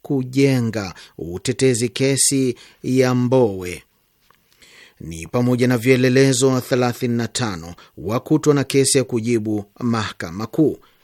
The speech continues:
Ziara ya Rais Samia nchini Ufaransa yaleta tija. Bunge laingilia kati deni kubwa la A T C L. Mawakili waitetea hukumu ya Sabaya.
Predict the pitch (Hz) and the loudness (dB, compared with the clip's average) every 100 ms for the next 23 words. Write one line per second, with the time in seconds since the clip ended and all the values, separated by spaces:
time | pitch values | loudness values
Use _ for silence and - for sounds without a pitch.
0 | _ _ - 76 78 82 113 123 123 117 | _ _ -14 -10 -8 -4 -2 0 0 -2
1 | - 113 123 127 - 123 - 127 131 127 | -4 -2 0 0 0 -2 -2 0 2 2
2 | 123 120 - - 143 - 151 143 - 156 | 0 -4 -10 -4 -2 0 2 2 2 2
3 | 160 156 156 131 135 127 120 - 98 - | 4 2 0 0 -2 -2 -2 -4 -8 -6
4 | 190 147 - - - _ 156 208 208 185 | -4 -4 -4 -12 -20 _ 2 4 4 4
5 | 170 165 165 156 156 170 101 - 95 98 | 4 4 2 0 0 -2 -2 -4 -8 -4
6 | 117 117 107 127 113 113 107 - - - | -2 -2 -4 -6 -4 -4 -4 -12 -14 -6
7 | 107 104 - 110 98 - 107 95 - - | -4 -4 -4 -4 -4 -8 -8 -4 -2 0
8 | 135 117 135 127 87 85 90 - - _ | 0 0 -2 -4 -6 -12 -14 -18 -20 _
9 | 76 80 82 - 127 123 127 123 131 127 | -14 -12 -14 -4 0 4 2 2 0 2
10 | 139 131 127 123 135 - 127 127 123 - | 4 6 4 0 -2 0 0 0 0 -4
11 | 113 117 92 95 95 | -4 -6 -6 -8 -10